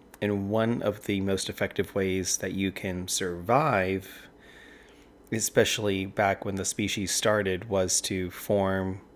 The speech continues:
tribes, right? Was to form communities where you were not alone, that there were other people that supported you, had your back.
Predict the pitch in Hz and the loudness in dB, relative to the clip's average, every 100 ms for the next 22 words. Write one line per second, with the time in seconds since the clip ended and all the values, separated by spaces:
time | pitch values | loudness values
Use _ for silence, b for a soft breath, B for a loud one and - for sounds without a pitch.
0 | - - 110 98 92 87 - - - - | -8 2 6 6 2 -6 -2 0 -2 -2
1 | 110 104 104 101 - 107 - 110 95 - | 6 6 6 2 0 -2 -2 -2 -2 -4
2 | 110 104 107 98 85 85 87 - - - | -2 2 2 2 0 -4 -4 -4 -6 -10
3 | B B B B B B B - 110 110 | B B B B B B B -4 4 6
4 | 98 104 113 113 104 104 101 101 110 95 | 6 4 4 4 4 4 4 4 2 2
5 | 95 104 95 - 104 101 - 113 101 101 | 2 2 2 2 2 2 -2 -6 -2 0
6 | 92 92 92 90 - - 95 113 101 92 | 2 2 2 2 -2 -2 0 0 0 0
7 | 98 95 92 87 104 95 95 90 92 90 | 0 2 0 0 0 0 0 -2 -2 -4
8 | - - | -6 -8